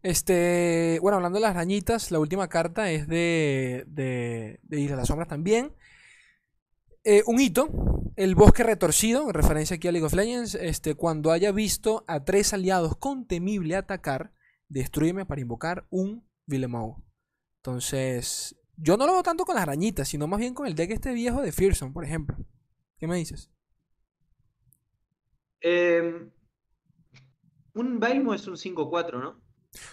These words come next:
Speaker 1: No, eh, seis seis creo, seis seis con Temible.
Speaker 2: Ah, seis seis con Temible.
Speaker 1: Sí,
Speaker 2: Tres
Speaker 1: pesado.
Speaker 2: mana, seis seis con Temible,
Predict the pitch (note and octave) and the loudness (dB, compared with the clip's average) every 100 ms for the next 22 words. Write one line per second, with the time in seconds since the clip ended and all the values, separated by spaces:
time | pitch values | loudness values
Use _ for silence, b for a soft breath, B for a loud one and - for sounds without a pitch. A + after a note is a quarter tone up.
0 | - C#3+ D#3 E3+ - - D#3 C#3+ - G#3 | -10 -4 0 -2 -4 -6 -2 0 2 2
1 | G#3 A#3 E3 F3 E3+ C3 - E3 E3 F#3 | 4 4 4 2 0 0 -2 0 2 0
2 | A3+ F3 D#3 C#3+ A#2+ A2 - _ _ _ | -2 -4 -4 -2 -4 -8 -8 _ _ _
3 | - G3+ G3+ - - F#3 F#3+ G3 F#3+ E3 | -6 -4 -4 -8 -8 -8 -8 -10 -10 -10
4 | C#3 C3 D3+ D#3 C#3 C#3 C3+ A#2+ - - | -8 -6 -6 -8 -6 -4 -4 -6 -10 -14
5 | - _ - G3 E3+ C#3+ G3 F#3 F#3+ F3+ | -16 _ 0 2 2 2 0 -2 -4 -4
6 | - F3+ F3 D#3 D#3 E3+ G3+ G#3 G#3+ G#3+ | -4 -4 -6 -4 -4 -4 -2 0 -2 -4